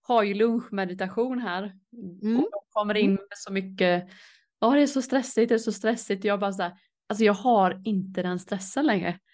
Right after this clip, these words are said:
Speaker 2: Nej.
Speaker 1: Och då tänker jag att nu har jag det här mellanrummet.
Speaker 2: Mm.
Speaker 1: Och då kan jag inte ens
Speaker 2: Mm.
Speaker 1: njuta av det, Mia.
Speaker 2: Nej.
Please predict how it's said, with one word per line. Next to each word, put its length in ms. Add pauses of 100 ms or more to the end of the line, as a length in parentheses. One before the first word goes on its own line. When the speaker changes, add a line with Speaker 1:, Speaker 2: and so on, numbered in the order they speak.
(240)
Speaker 2:
Nej. 140
Speaker 1:
Och 60
då 60
tänker 380
jag 140
att 60
nu 220
har 340
jag 180
det 60
här 320 (220)
mellanrummet. 840
Speaker 2:
Mm. 100
Speaker 1:
Och 60
då 80
kan 140
jag 80
inte 100
ens 160
Speaker 2:
Mm. 120
Speaker 1:
njuta 260
av 60
det, 220
Mia. 280 (460)
Speaker 2:
Nej. 240